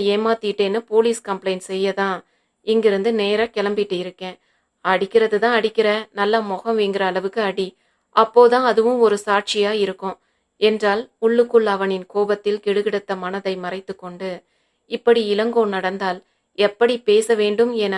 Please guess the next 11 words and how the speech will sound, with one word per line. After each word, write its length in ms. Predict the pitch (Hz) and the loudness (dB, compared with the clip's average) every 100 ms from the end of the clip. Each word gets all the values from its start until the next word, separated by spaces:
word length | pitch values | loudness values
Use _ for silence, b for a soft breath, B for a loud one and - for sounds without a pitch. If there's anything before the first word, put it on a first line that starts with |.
| 190 | -4
ஆரா 220 | 190 202 | -4 -6
சொல்லிக் 360 | 202 185 196 202 | -6 -6 -8 -4
கொடுத்திருந்தபடியே 840 | 190 185 185 185 185 185 190 190 180 _ _ _ _ | -6 -6 -10 -8 -10 -10 -8 -10 -12 _ _ _ _
அகல்யா. 460 | 190 - 185 185 180 _ _ _ _ _ _ _ _ _ _ _ _ _ _ _ | -16 -14 -12 -12 -14 _ _ _ _ _ _ _ _ _ _ _ _ _ _ _
அதில் 320 | 220 226 240 262 _ _ - | 4 4 2 -6 _ _ 2
இளங்கோவின் 560 | 233 254 254 240 240 | 4 6 6 4 4
வேகம் 380 | 208 214 220 226 | 4 2 2 -2
தன்னால் 420 | 226 202 202 214 220 | -2 -2 0 -2 -2
குறைய, 360 | 196 190 196 202 190 _ _ _ _ - | -4 -2 -2 -4 -8 _ _ _ _ 2
வழக்கத்திற்கு 600 | 226 240 247 240 226 214 | 2 4 2 2 0 0
மாறாக 480 | 208 202 214 208 | 0 0 0 0